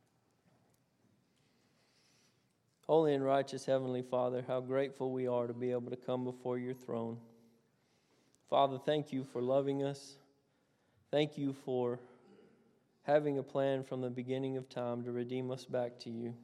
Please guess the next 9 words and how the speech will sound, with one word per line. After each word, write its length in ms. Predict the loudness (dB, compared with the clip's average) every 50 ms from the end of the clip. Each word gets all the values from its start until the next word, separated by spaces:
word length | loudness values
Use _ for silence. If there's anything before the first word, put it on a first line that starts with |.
| -20 -20 -20 -20 _ _ _ _ _ _ _ _ _ _ _ _ _ _ _ _ _ _ _ _ _ _ _ _ _ _ 0
Father, 380 | 2 4 4 4 2 0 -4 -4 -6 -16 -20 -20 -20 -20 _ _ _ _ _ _ _ _ _ _ _ _
it's 140 | -16 -8 -4
unfathomable 880 | -4 -2 -2 -2 0 2 2 2 2 2 0 -4 -6 -4 -4 -4 -4 -4 -6
how 100 | -8 -6
much 460 | -4 -4 -4 -4 -6 -8 -12 -12 -14 -16 _ _ _ _ _ _ _ _ _ _ _ _ _ _ _ _ _ _ _ _ _ _ _ _ _ _ _ _ _ _ _ _ _ _ _ _ -8
that 100 | -8 -8
you 180 | -6 -6 -6 -2
love 260 | -2 0 -2 -2 -2
us, 280 | -6 -8 -8 -10 -12